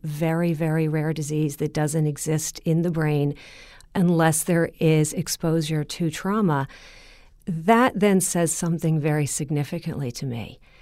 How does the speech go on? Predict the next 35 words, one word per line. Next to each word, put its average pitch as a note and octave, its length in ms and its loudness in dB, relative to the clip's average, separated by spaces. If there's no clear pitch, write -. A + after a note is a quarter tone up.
And F#3+ 240 4
so G3 300 4
I F#3 220 6
was G#3 220 2
asked F3 420 0
by E3+ 200 2
the E3+ 100 0
research F3 480 -2
group F3+ 240 -4
if F#3+ 140 -4
I D#3 140 0
would D#3+ 140 -2
go D#3+ 140 -4
public E3 420 -4
with D3+ 140 -8
Tom's D3 320 -4
findings. C#3+ 800 -6
And D3 380 0
without D#3 380 0
hesitation, E3 640 -4
I D#3 100 -2
said, D#3+ 220 -2
"Absolutely," D3 800 -4
'cause D#3+ 180 -2
this D#3+ 240 0
is D#3 80 -6
something, D3 580 -2
um, C#3+ 260 -4
clearly G3 640 2
there's D#3 280 -2
something D#3 380 0
significant D#3 720 -2
going C#3+ 280 0
on D#3+ 220 2
here, D3 300 0